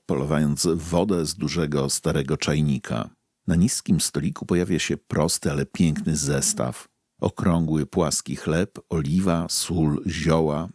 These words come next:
dwa jajka i słodka herbata. Jemy, pijemy i prawie rozmawiamy. Chwalimy króla. Jego portret wisi na ścianie obok cytatów z Koranu.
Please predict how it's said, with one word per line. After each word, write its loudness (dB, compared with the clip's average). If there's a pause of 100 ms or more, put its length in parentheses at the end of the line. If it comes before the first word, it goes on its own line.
dwa -2
jajka 0
i 0
słodka -2
herbata. -2 (380)
Jemy, 2 (100)
pijemy 0
i -4
prawie -2
rozmawiamy. 0 (380)
Chwalimy 2
króla. -2 (220)
Jego -2
portret -2
wisi -4
na 2
ścianie 0 (320)
obok -2
cytatów -4
z 0
Koranu. -2